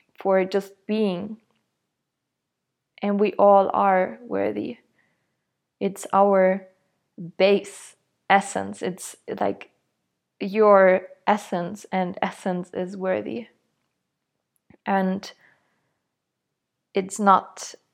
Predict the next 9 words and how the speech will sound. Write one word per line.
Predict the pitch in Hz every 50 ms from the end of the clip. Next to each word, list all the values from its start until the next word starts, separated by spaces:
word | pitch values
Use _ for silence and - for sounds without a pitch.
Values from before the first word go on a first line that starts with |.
| _ _ _ _ _ _ _ _ _ _ _ _
even | - 196 196 185 185 185
discussable. | 185 185 185 - - - 233 233 - - - - - - - - 220 _ _ _ _ _ _ _ _ _ _ _ _ _ _ _ _ - -
Our | 185 185 185 185 180 180
worth, | 190 190 214 226 220 208 202 - - - -
our | 185 180 180 175 175
value | 190 190 202 208 208 196 190 185
is | 185 185
not | 190 196 196 196 - -
discussable. | 196 185 - - - - - - - - - - -